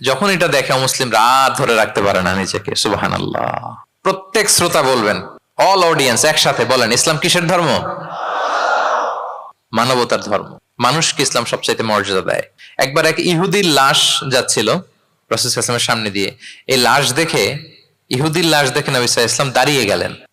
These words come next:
সাহাবারা বললেন, "ইয়া রাসূলাল্লাহ, ইন্নাহু ইয়াহুদি।" আপনি দাঁড়ালেন যে, এটা তো ইহুদির লাশ। রাসূল সাল্লাল্লাহু আলাইহি ওয়াসাল্লাম বললেন, "আওয়ালাইসাত নাফসান?" এটা কি মানুষ না? সুবহানাল্লাহ পড়বেন না? আওয়ালাইসাত নাফসান, হোক না ইহুদি, হোক না খ্রিস্টান, হোক না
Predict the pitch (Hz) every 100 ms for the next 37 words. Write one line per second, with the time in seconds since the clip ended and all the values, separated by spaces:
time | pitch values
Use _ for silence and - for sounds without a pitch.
0 | _ - 147 143 147 143 143 135 123 117
1 | 143 127 117 - 135 135 160 143 123 113
2 | 127 123 104 90 120 - 135 120 120 131
3 | 139 135 151 139 143 143 147 127 101 95
4 | - - - _ - - - 117 139 139
5 | 120 127 117 117 113 110 107 113 139 -
6 | 117 107 113 - 135 151 117 120 117 104
7 | 120 - 139 160 - - _ - - 104
8 | 107 113 117 117 127 156 190 - - -
9 | - - - - - - - 117 113 120
10 | 180 147 - 120 135 - 156 139 180 170
11 | 147 135 117 113 - _ _ _ _ 151
12 | 147 147 - 139 - 127 113 139 147 143
13 | 123